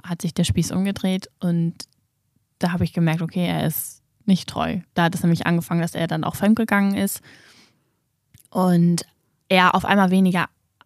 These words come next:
eifersüchtig wurde. Dafür wurde er immer aggressiver und hat halt selber dann andere Mädels so an der Seite gehabt. Und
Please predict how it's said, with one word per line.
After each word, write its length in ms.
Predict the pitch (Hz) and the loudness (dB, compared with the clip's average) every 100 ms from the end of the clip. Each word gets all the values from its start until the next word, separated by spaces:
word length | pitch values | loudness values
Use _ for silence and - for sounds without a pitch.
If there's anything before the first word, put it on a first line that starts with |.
| _ - | _ -2
eifersüchtig 960 | - 202 - 285 269 285 - 311 - | 4 6 6 4 4 2 0 -8 -6
wurde. 300 | 262 277 320 | 0 2 2
Dafür 320 | 262 190 190 175 | 2 2 2 2
wurde 160 | 175 | 2
er 220 | 170 165 196 _ - | 0 -2 -6 _ 0
immer 260 | 190 185 | 4 4
aggressiver 760 | 175 - 165 - - 208 269 302 311 - _ _ | 2 -2 -6 0 0 2 0 0 -4 -14 _ _
und 160 | 202 180 | 0 0
hat 160 | 175 | 2
halt 180 | 175 165 | 0 2
selber 340 | 170 175 170 | 0 2 0
dann 400 | 165 156 151 - - _ _ _ _ - - - | 0 -4 -4 -6 -8 _ _ _ _ -20 -20 -2
andere 480 | 175 156 175 151 151 | 2 2 0 -4 -2
Mädels 500 | 160 156 175 160 - - - | 2 4 2 -2 -6 -10 -2
so 100 | 160 | 2
an 120 | 180 | 2
der 120 | 165 | 2
Seite 320 | 156 156 - | 2 0 -4
gehabt. 460 | - - 208 - - _ - _ _ _ | -10 -12 -12 -12 -16 _ -20 _ _ _
Und 360 | 196 185 175 | 0 2 2